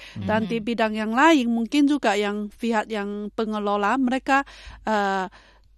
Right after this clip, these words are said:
Speaker 2: sering juga membersihkan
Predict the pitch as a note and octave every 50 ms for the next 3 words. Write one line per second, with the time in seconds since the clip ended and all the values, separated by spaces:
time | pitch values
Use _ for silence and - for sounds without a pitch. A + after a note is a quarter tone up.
0 | _ _ - - - - C4 A#3+ A3+ B3+ A#3+ A#3+ A#3 A#3 C#4 D#4+ - - G#3 -
1 | - _ - - _ _ _ _ _ A3+ A#3 A#3 A3 G3+ A#3 A3 A3+ A#3 - A#3
2 | - _ A#3 A3 G#3 G3+ G3